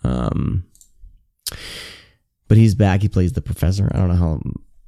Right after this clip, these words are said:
much he was in that one, though. Um, so we have kind of, uh, here we go. Like, the, we, we just had the one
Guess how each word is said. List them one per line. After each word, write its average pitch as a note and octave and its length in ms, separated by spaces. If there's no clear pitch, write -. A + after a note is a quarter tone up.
much - 280
he C#2 40
was C#2 120
in C#2+ 80
that G#1+ 120
one, G#1+ 140
though. - 840
Um, A2+ 640
so D3 200
we D3+ 120
have C#3 260
kind D3 280
of, C#3 160
uh, D3 460
here B2 140
we C#3+ 100
go. D3 380
Like, F2+ 380
the, A2 160
we, B2+ 280
we C3 120
just B2 80
had C#3+ 100
the A#2+ 120
one C3+ 640